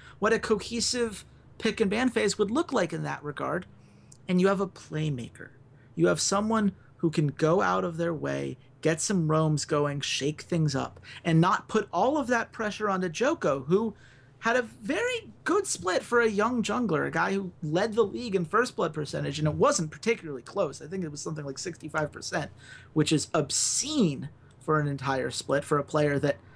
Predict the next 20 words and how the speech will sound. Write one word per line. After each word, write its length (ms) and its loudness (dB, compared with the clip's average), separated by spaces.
no 320 6
one 220 4
expected 540 -8
to 80 -10
be 200 -4
a 60 -4
star 540 2
and, 160 -4
and 180 -8
certainly 320 0
wasn't 380 0
one 240 -12
by 160 -14
any 180 -16
means. 460 -10
But, 200 2
I 60 0
mean, 220 -10
the 100 -4
guy 440 0